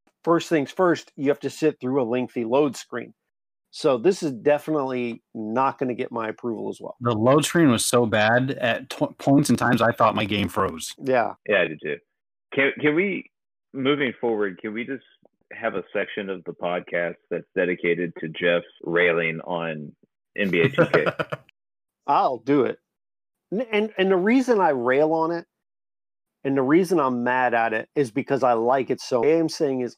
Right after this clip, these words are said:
Speaker 1: I really like that game. It looks incredible. It plays incredible. But the, the, the integrity of the game is com transactions.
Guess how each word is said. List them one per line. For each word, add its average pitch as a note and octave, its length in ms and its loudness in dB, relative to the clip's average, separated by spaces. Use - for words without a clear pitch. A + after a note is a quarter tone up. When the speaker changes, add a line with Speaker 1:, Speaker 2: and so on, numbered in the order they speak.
Speaker 1:
I G3 180 4
really C#3+ 400 2
like B2 200 2
that A2 240 -4
game. A#2+ 200 -14
It F#3+ 240 2
looks C#3+ 320 0
incredible. A#2 380 -8
It G#2 240 -2
plays D3 540 0
incredible. A#2 600 -4
But D#3 280 0
the, C#3+ 220 0
the, C3+ 520 2
the F3+ 140 -4
integrity D#3+ 840 0
of D#3+ 220 0
the C#3+ 100 2
game D3 360 2
is A#2+ 120 -6
com E3 340 0
transactions. A#2 800 -12